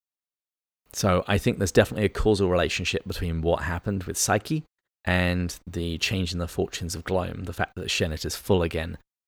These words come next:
stuff is starting to grow, the birds are returning, the threat from Fars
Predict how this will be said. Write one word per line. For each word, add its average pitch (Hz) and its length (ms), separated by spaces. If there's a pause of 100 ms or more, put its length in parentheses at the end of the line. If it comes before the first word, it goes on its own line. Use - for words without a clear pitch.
(200)
stuff - 320
is 110 80
starting 87 180
to 85 80
grow, 87 440
the 82 140
birds 92 380
are 87 40
returning, 82 600 (420)
the 90 260
threat - 460
from 82 440
Fars 82 840